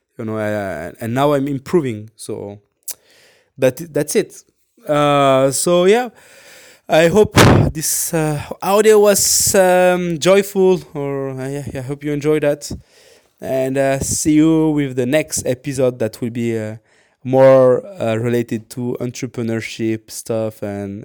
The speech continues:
business, online business, marketing. <laughs> I just wanna share something, and then, uh,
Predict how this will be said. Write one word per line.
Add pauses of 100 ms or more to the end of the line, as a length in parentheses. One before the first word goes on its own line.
business, (420)
online
business,
marketing. (440)
<laughs>
I
just
wanna
share
something,
and
then,
uh,